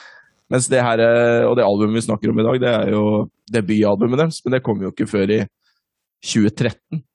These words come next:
Så, eh, da dette albumet kom, så hadde de jo rett og slett spilt i lag i, eh, ja, ti, eh, ti år da. Så, så de hadde jo vært en greie, eh, forholdsvis, forholdsvis lenge.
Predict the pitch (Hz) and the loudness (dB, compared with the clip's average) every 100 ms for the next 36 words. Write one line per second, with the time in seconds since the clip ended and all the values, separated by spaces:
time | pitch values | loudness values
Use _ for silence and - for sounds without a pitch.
0 | _ _ _ - 131 127 123 117 117 117 | _ _ _ -4 0 4 4 4 4 4
1 | 120 120 117 117 113 117 113 104 - 104 | 4 2 4 4 2 2 0 -2 -2 0
2 | 107 101 107 110 127 139 139 120 107 110 | 2 0 -2 -4 -4 -4 -2 0 2 2
3 | 104 - 107 104 - - - - - - | 0 -4 -6 -6 -4 -4 -4 -4 -4 -4
4 | - - 98 101 101 104 - _ 98 101 | -6 -4 0 2 2 0 -6 _ -8 -4
5 | 104 90 _ - - _ _ _ _ _ | -2 -4 _ -20 -20 _ _ _ _ _
6 | _ 104 104 101 101 101 101 101 - _ | _ -2 0 0 0 -2 -2 -4 -8 _
7 | _ _ - - - _ _ - 110 104 | _ _ -4 -4 -4 _ _ 0 2 4
8 | 110 113 113 113 113 110 110 110 - 104 | 4 4 4 2 2 2 0 -2 -2 0
9 | 113 131 165 - _ _ _ _ _ - | 0 0 -2 -10 _ _ _ _ _ -2
10 | 123 120 113 - 120 110 107 110 107 104 | 2 2 0 0 -2 0 0 0 0 0
11 | 101 - - 95 - - - 233 - _ | -2 -4 -4 -2 0 0 -2 -4 -8 _
12 | _ _ _ - - - - - - 156 | _ _ _ -4 -2 -2 -4 -4 -4 -4
13 | 151 - - _ _ - - - _ _ | -6 -12 -16 _ _ -20 -20 -20 _ _
14 | _ 104 92 90 104 85 - | _ -4 -4 -2 -2 -2 -6